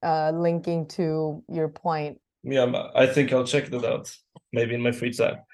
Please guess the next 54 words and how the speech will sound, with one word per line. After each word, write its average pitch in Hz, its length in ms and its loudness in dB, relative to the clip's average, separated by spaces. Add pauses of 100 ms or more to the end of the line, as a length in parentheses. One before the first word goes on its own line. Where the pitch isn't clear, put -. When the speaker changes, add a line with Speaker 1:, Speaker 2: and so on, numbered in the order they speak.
(140)
Speaker 2:
I 151 120 8
won't, 165 240 6
I 151 80 10
won't 165 200 6
be 151 100 4
so, 147 280 6
I 139 80 8
promise 143 360 4
I 143 40 -2
won't 139 160 0
be 135 60 -2
so 294 160 8
Speaker 1:
<laughs> 131 100 6
Speaker 2:
allergic 127 280 -2
to 127 80 -4
those 123 340 -2
eighty 127 200 2
twenty 127 400 4
or 123 200 0
set 131 260 -2
in 123 180 0
numbers 123 400 0
or 120 100 -4
whatever. - 440 -4
Yeah, 131 220 4
that's, 131 280 -2 (320)
like 165 220 6
I 196 60 8
said, 170 220 6
that's 175 140 6
pretty 165 220 6
weird 143 220 6
for 120 120 -8
me, 123 180 -4
but, 120 360 -4
you 131 100 -2
know, 254 280 2 (220)
Speaker 1:
<laughs> - 220 -20
Speaker 2:
I, 143 140 8
I 139 160 8
get, 151 260 4
I 151 120 6
get 156 260 2
why 151 160 6
he 143 140 -4
used 139 320 -2
eighty 127 180 -2
twenty. 131 260 -2
It's, - 160 -10
like, 131 280 -2
most 147 260 4
of 127 140 -2
the 127 260 2
work 131 340 -2